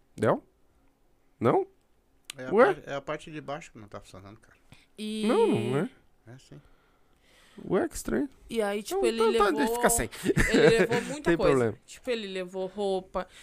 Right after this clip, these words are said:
Speaker 3: ele levou coisas pra enxoval de bebê, ele levou eletrodoméstico, ele levou brinquedo, ele levou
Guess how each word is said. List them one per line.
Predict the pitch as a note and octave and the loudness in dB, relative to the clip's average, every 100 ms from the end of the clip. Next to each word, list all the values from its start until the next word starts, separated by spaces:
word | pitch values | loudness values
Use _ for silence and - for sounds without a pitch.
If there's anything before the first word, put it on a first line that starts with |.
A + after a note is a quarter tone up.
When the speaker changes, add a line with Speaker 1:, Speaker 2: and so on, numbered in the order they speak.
| - - | -20 -6
Speaker 3:
ele | A3+ G#3+ | -6 -6
levou | G3+ G3+ F#3+ F#3 F#3 F3+ F3 | -10 -10 -10 -8 -8 -10 -14
coisas | _ F#3+ F#3 - | _ -8 -8 -10
pra | F#3+ F3 | -10 -10
enxoval | - G3 F#3 F3 F3 F3+ F#3 | -8 -10 -4 -2 -2 -4 -10
de | F3+ | -12
bebê, | F3+ G3 G#3 F#3 F3+ - - - - | -14 -8 -6 -6 -8 -16 -20 -16 -8
ele | A#3 A#3 | -8 -8
levou | G#3 F#3+ | -10 -10
eletrodoméstico, | G3+ F#3+ - F#3+ F#3 F3+ F#3 F#3 F#3+ - - A3+ | -8 -6 -6 -8 -8 -8 -6 -6 -8 -14 -10 -10
ele | A#3 | -8
levou | G#3+ G3 | -8 -8
brinquedo, | G3 G3 F#3 - F#3 F#3+ | -8 -10 -10 -6 -4 -4
ele | G#3 A3+ | -6 -6
levou | A3+ G3+ G3+ | -8 -8 -12